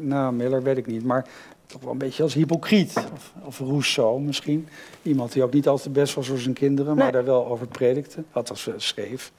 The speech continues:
Speaker 2: Ja.
Speaker 1: doseerde.
Speaker 2: Ja,
Speaker 1: Ja.
Speaker 2: klopt. Ja, ik denk zelfs dat Neruda dus, eh,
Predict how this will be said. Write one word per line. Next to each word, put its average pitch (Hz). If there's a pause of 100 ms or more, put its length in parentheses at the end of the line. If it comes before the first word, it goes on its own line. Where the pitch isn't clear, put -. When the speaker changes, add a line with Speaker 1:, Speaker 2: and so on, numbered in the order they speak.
(140)
Speaker 2:
Ja. -
Speaker 1:
doseerde. 127 (400)
Speaker 2:
Ja, - (100)
Speaker 1:
Ja. 156
Speaker 2:
klopt. - (1700)
Ja, 185
ik 185
denk 214
zelfs 202
dat 202
Neruda 202
dus, 185 (120)
eh, -